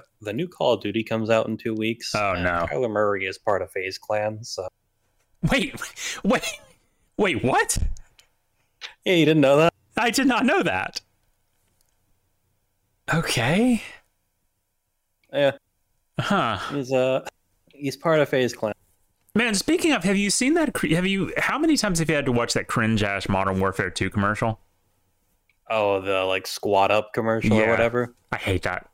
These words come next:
Speaker 2: Uh, I, every ti-
Speaker 1: I saw it and I was like, "I don't wanna ever <laughs> see this again."
Speaker 2: I, I just, I reach over my little mixer every time that it comes on. I just yank that knob down. I'm like, "Eh,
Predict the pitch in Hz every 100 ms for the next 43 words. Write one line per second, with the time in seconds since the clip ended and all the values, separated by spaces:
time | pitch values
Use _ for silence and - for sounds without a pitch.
0 | - 127 107 131 143 156 - 117 113 117
1 | 110 113 117 117 101 101 98 98 98 _
2 | _ 107 104 95 - 113 104 92 98 104
3 | - - 180 - - 151 165 160 151 165
4 | - 147 160 175 143 151 143 151 175 151
5 | 135 127 120 113 107 110 - 104 - 101
6 | 104 113 101 92 95 - 95 98 92 92
7 | 92 - - 101 104 98 98 101 95 95
8 | 92 92 92 90 90 - 123 131